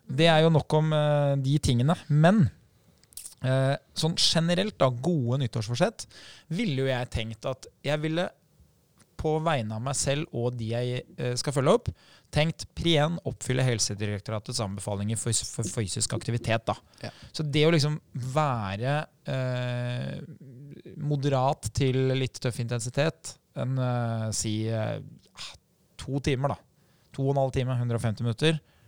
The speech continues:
Speaker 1: i løpet av en uke med litt styrketrening, det ville vært min målsetning. Men så er det sånn at, eh, som du sier da, Linnea, de fleste skal liksom brenne til. De skal ikke ha to treningsøkter hvor de da trener litt kondisjon og litt styrke. De skal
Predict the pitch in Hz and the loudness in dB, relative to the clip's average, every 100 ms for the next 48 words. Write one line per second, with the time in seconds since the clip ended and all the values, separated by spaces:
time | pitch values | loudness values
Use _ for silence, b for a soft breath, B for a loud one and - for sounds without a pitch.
0 | b b 127 110 139 123 - 156 143 127 | b b 0 2 2 0 0 2 2 2
1 | 123 127 - 110 117 110 135 180 170 b | 0 -2 -2 -4 -4 -2 2 2 0 b
2 | b b 127 123 127 - 107 113 113 95 | b b -4 -2 -2 -4 -6 -4 -4 -4
3 | 92 - - 117 101 _ b b b b | -4 -6 -6 -8 -8 _ b b b b
4 | 143 135 76 151 156 156 - 165 151 147 | -2 0 0 2 2 -2 -2 -2 0 0
5 | 147 139 135 123 147 147 139 139 143 147 | 0 2 2 2 2 2 2 2 2 2
6 | 117 120 131 147 143 139 113 117 131 165 | 2 0 0 2 2 2 2 -2 0 0
7 | 170 139 - 123 139 131 131 - 117 143 | 2 0 0 -2 2 4 4 2 -2 0
8 | 127 101 101 113 107 - 117 117 113 110 | 0 -2 -4 -4 -6 -4 -2 0 0 -2
9 | 110 117 104 107 101 - 107 107 107 107 | -2 -4 -4 -4 -8 -6 -4 -4 -4 -4
10 | 110 113 - 110 - 175 202 B B B | -4 -6 -4 -4 0 0 0 B B B
11 | B B - 127 - 139 | B B -8 -6 0 2